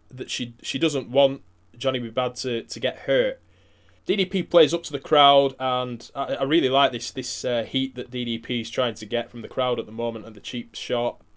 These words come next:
He's wiped him out with the T V belt absolutely f-, for the count. And D D P counts his own pin whilst he's just sort of laying on Johnny B. Bad, just so nonchalant.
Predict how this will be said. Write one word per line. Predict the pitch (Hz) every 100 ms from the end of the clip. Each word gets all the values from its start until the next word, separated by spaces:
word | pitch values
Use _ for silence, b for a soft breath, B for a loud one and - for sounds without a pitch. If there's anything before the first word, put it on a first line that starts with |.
| b b -
He's | 139 139
wiped | 156 170 131 - -
him | 117
out | 123 110
with | 113
the | 113
T | - 131
V | 120 113
belt | 107 107 101 -
absolutely | 123 123 - 110 107 107 101 - _ -
f-, | - 139
for | - 165 139
the | 104
count. | - 120 98 - b b b b -
And | 120
D | 143
D | 139
P | 131 127
counts | 123 - 131 -
his | 113
own | 120 120 104
pin | - 131 101 - b b b b
whilst | 113 110 - 113
he's | 101
just | 117 -
sort | - 117 104
of | 104 - -
laying | 123 139 123 120
on | 113 110 104
Johnny | 135 120
B. | 110
Bad, | 113 113 110 - - _ -
just | 117 -
so | - 127 113 104
nonchalant. | 123 127 117 127 123 120 113